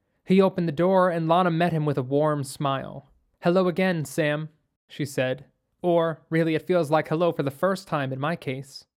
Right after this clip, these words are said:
"You're feeling better?" Sam asked. "Yes. It's a bizarre feeling, though. It's like I just woke up from a very vivid dream." "How's Ella?" Lana smiled broader. "She's amazing.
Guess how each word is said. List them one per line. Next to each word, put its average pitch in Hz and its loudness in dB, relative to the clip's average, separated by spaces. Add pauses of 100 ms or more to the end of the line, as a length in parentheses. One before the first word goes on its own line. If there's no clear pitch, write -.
(280)
"You're 139 -8
feeling 156 2
better?" 175 2 (280)
Sam 143 -2
asked. 147 -6 (440)
"Yes. - -2 (440)
It's - -4
a - -2
bizarre 175 2
feeling, 175 0
though. 135 0 (580)
It's - -12
like 160 2
I 147 -4
just - -6
woke 180 2
up 180 0
from 156 -4
a 139 -2
very 147 0
vivid 139 0
dream." 147 -2 (800)
"How's 160 0
Ella?" 160 0 (720)
Lana 135 2
smiled 143 0
broader. 143 2 (520)
"She's 160 -2
amazing. 156 -2